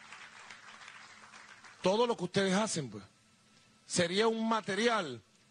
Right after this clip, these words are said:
que se pudiera producir inagotable. Documentales,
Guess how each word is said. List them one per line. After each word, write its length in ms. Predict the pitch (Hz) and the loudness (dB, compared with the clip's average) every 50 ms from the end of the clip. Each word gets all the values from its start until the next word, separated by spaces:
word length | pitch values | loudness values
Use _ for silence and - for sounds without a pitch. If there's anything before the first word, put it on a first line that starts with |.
| _ _ _ | _ _ _
que 100 | - 147 | -6 -2
se 160 | - 170 147 | -2 -2 -2
pudiera 520 | 117 127 135 139 139 151 170 196 208 196 | 0 0 0 0 2 4 4 4 4 2
producir 880 | - - _ _ 160 160 151 143 143 135 - - 233 226 190 147 117 101 - _ _ _ _ _ _ _ _ _ _ _ _ _ _ _ _ _ _ _ _ | -2 -4 _ _ 0 2 2 2 2 2 2 2 4 2 2 0 -2 -8 -14 _ _ _ _ _ _ _ _ _ _ _ _ _ _ _ _ _ _ _ _
inagotable. 840 | 185 202 196 190 175 156 165 160 - 175 175 156 139 120 98 92 95 - _ _ _ _ _ _ _ _ _ _ _ _ _ _ _ _ _ - | 0 2 2 2 0 0 -2 0 0 0 0 0 -2 -6 -10 -14 -16 -20 _ _ _ _ _ _ _ _ _ _ _ _ _ _ _ _ _ 0
Documentales, 1040 | - 160 156 - - 165 165 160 151 147 135 - 175 185 190 190 170 147 127 113 | 2 2 2 2 0 0 2 2 0 -2 -2 0 0 0 2 0 -4 -8 -12 -16